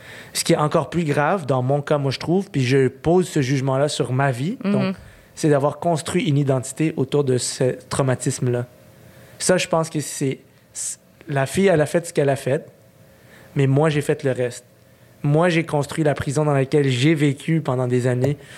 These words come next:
Speaker 1: où, où, en réalité, là, cette fille-là, je sais qu'est-ce qui est arrivé avec elle, là.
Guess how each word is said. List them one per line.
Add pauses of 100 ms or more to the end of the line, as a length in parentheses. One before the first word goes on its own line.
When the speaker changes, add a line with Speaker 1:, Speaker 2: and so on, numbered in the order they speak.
(300)
Speaker 1:
où, (480)
où, (880)
en
réalité,
là, (360)
cette
fille-là, (1600)
je
sais
qu'est-ce
qui
est
arrivé
avec
elle,
là.